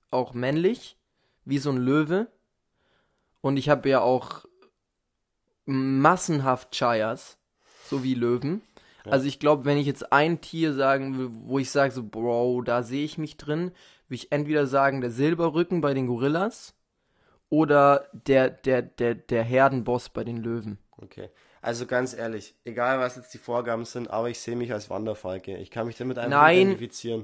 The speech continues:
Speaker 2: Doch,
Speaker 1: Bro, du,
Speaker 2: doch, es geht genauso.
Speaker 1: Landsäugetiere, die Frage kommt doch noch für den Wanderfalken.
Speaker 2: Ach, ja, aber das siehst du mal, ich bin gleich am Wa-, Wanderfalken getrimmt irgendwie.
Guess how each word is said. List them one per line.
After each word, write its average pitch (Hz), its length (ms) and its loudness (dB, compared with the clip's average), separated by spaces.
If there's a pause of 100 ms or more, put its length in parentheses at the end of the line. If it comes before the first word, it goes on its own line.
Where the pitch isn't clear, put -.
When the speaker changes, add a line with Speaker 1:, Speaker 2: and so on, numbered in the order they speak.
Speaker 2:
Doch, 151 240 6
Speaker 1:
Bro, 156 440 2
du, 147 120 -12
Speaker 2:
doch, 143 220 6
es 147 240 12
geht 190 180 4
genauso. 131 440 0
Speaker 1:
Landsäugetiere, 143 720 4
die 135 120 -6
Frage 151 400 2
kommt 175 360 -2
doch 139 140 0
noch 117 340 -8 (240)
für - 160 -10
den 120 220 -4
Wanderfalken. 113 760 -6 (160)
Speaker 2:
Ach, 92 240 -14
ja, 135 140 0
aber 156 160 2
das 143 160 -2
siehst 196 240 -6
du 180 60 -4
mal, 170 160 0
ich - 80 -12
bin 165 160 -6
gleich 151 240 0
am 151 100 -4
Wa-, 135 220 -2
Wanderfalken 127 480 -6
getrimmt 120 560 -10
irgendwie. 98 400 -10